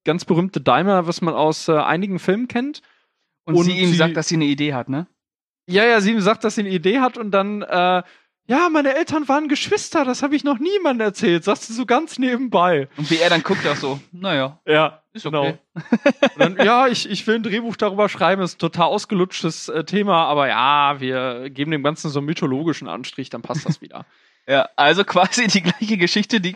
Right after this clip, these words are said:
Speaker 2: David Cronenberg mit Maps to the Stars erzählt.
Speaker 1: Genau.
Speaker 2: <laughs> Ja.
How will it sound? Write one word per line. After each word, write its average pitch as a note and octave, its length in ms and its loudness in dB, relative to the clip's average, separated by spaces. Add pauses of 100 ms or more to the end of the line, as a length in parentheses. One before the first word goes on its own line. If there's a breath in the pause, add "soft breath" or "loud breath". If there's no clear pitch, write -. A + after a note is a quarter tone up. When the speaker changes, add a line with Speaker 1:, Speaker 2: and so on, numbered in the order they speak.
Speaker 2:
David F3 280 -2
Cronenberg E3+ 440 0
mit G#3 100 -6
Maps C#3+ 220 -2
to F#3 80 -4
the G3+ 60 -4
Stars - 300 -4
erzählt. - 360 -14 (640)
Speaker 1:
Genau. B2+ 300 2 (360)
Speaker 2:
<laughs> - 1700 -4
Ja. C3+ 180 -6